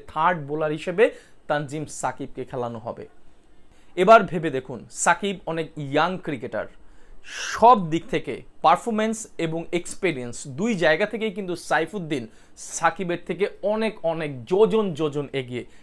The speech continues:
সেক্ষেত্রে সাইফুদ্দিনকে কিন্তু রাখা, না রাখার কোনো কারণই নেই। এবং একই সঙ্গে আপনি সেটাও বাদ দেন, আপনি যদি স্ট্যান্ড বাই হাসান মাহমুদের কথা চিন্তা করেন,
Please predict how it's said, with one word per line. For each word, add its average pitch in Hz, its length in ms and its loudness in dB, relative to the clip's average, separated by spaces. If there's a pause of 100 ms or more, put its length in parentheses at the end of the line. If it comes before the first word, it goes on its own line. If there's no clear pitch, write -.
সেক্ষেত্রে 190 500 -2
সাইফুদ্দিনকে 165 680 -2
কিন্তু 170 220 -8
রাখা, 143 340 0
না 151 240 2
রাখার 175 240 2
কোনো 151 200 -4
কারণই 135 480 0
নেই। 110 120 -10 (400)
এবং 220 260 6 (120)
একই 151 260 2
সঙ্গে 240 460 4 (540)
আপনি 247 460 -2 (180)
সেটাও 220 460 8
বাদ 127 320 4
দেন, 127 240 -6 (440)
আপনি 196 340 4
যদি 214 200 0
স্ট্যান্ড 220 540 2
বাই 143 220 4
হাসান 277 440 4
মাহমুদের 185 340 2
কথা 156 180 -2
চিন্তা 139 340 -4
করেন, 190 260 0